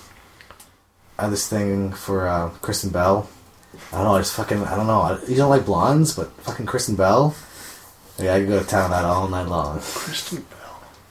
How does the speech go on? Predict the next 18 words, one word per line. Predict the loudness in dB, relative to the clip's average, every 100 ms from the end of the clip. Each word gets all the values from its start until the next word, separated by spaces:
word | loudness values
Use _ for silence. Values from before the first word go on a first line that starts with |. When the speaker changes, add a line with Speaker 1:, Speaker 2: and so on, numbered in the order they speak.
| -20 -12
Speaker 2:
Where | -10
the |
fuck | 0 6
Speaker 1:
Yeah, | 6
Speaker 2:
does | 6
Speaker 1:
man. | 4
Speaker 2:
that | 2
sound | 0 0
familiar? | -4 -8 -8 -8 -10 -14 -16 -16 -18 -20 -20 -20 -20 -18 -10
Speaker 1:
She | -2 2
was | 4
in | 4
Heroes | 4 6 4
briefly. | 4 2 4 2
She | 2
had | 2
electrical | 2 0 -2 -4
powers. | 2 2 2 -2 -4 -6